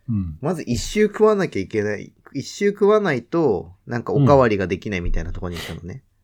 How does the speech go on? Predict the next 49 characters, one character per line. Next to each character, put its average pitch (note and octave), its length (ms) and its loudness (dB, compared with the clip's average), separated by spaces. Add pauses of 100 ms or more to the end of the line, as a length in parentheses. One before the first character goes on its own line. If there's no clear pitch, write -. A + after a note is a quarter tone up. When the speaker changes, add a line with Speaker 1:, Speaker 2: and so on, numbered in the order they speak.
(680)
Speaker 2:
う A2 60 2
ん。 - 20 6
え、 A#2+ 180 0
一 G2 100 -6
周 - 340 -2
っ - 20 -2
て G3 160 -4
ど F3 60 0
う - 20 2
い D3 40 2
う - 40 0
こ - 40 -10
と？ A2+ 200 -12 (300)
Speaker 1:
な G2+ 120 -8
ん G#2 60 -12
て F#2 100 -8
い - 20 -14
う E2 40 -14
の？ - 80 -14
な G2+ 80 -8
ん G#2 40 -8
か F2+ 120 -14
そ F#2 80 -8
の F2+ 120 -8
さ、 E2 220 -6
ア F2 60 2
フ - 100 -12
タ F#3+ 120 0
ヌ A#3 100 0
ー C4+ 60 -6
ン B3 40 -8
テ F#3+ 140 -2
ィ - 20 2
ー - 20 0
み A2 80 -2
た G#2 100 0
い - 20 0
な G2 80 -2
の F#2+ 60 -4
が F#2 40 -4
ま G#2 100 -4
ず F2 100 -14
出 G#2 80 -6
て G2 100 -6
く G#2 100 -8
る F#2 80 -4
わ F2+ 100 -8
け - 160 -14
よ。 D#2+ 120 -12